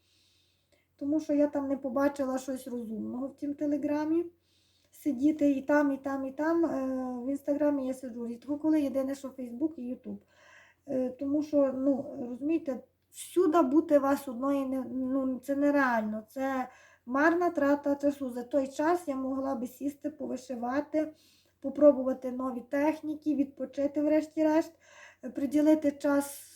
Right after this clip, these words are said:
своїй душі, помолитися, не знаю, будь-що, ну, лише не сидіти в соціальних мережах.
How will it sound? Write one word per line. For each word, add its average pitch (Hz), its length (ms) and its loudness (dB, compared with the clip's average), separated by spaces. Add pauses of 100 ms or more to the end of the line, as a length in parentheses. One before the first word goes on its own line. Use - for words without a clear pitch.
(100)
своїй 262 300 0
душі, 254 680 0
помолитися, 285 920 0
не 294 160 0
знаю, 294 340 0
будь-що, 262 460 -4
ну, 269 140 -2
лише 247 260 -10
не 262 120 -4
сидіти 233 600 -8
в 214 80 -10
соціальних 233 600 -10
мережах. 214 420 -12